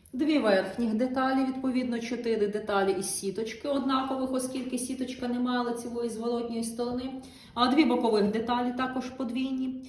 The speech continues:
А передня деталька продубльована, е, нашою тонкою бавовною до середини, щоб не ховати орнаменти. І нижня деталька ластовиці, теж сіточка і бавовночка. Ось такі детальки. І зараз ми будемо це діло зшивати.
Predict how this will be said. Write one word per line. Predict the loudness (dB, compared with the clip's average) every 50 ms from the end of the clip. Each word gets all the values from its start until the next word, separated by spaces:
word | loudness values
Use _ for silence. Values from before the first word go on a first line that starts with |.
| -18 -20 -20 -6 -2
А | -2 2
передня | 4 6 6 6 6 4 4 2 2 2
деталька | 0 0 0 0 2 0 0 0 -2 -4
продубльована, | -2 -2 0 0 0 0 0 0 2 2 2 2 2 0 0 0 0 -2 -2 -6 -10 -14 -18 -20 -12 -6 0
е, | 2 2 4 4
нашою | 4 2 2 2 2 0 0 0
тонкою | 0 0 0 2 2 4 4 4
бавовною | 6 4 4 6 6 6 6 6 4 2 0 0
до | 0 -2 -2
середини, | -2 -2 0 0 0 0 2 0 0 0 0
щоб | -2 -2 -2 -2
не | 0 -2 -2
ховати | 0 0 0 2 2 2 0 0 0 -2 -2 -4 -6 -6 -2
орнаменти. | 0 0 2 2 4 4 4 4 2 0 0 0 0 0 0 -2 -8 -14 -18 -20 -20 -20 -10 0 4
І | 4 4 4 4
нижня | 0 0 0 0 2 2 2
деталька | 4 4 2 2 2 2 2 0 0 2
ластовиці, | 2 2 2 0 0 0 0 0 0 0 0 -2 -4
теж | -2 0 0 -2 -2 -2 0
сіточка | 0 0 2 0 -2 -4 -6 -6 -6 -6 -4 -4
і | -2 -2
бавовночка. | 0 0 2 2 0 0 0 -2 -4 -6 -6 -4 -4
Ось | -4 -4
такі | -4 -6 -6 -6 -4 -2
детальки. | -2 0 0 0 0 0 0 -2 -4 -8
І | -6 -2
зараз | -2 0 0 0 -2 -2
ми | -4 -4
будемо | -4 -4 -2 -2 -2 -2
це | -2 -4
діло | -4 -4 -4 -4 -4 -4
зшивати. | -6 -6 -8 -6 -4 -4 -2 -4 -4 -6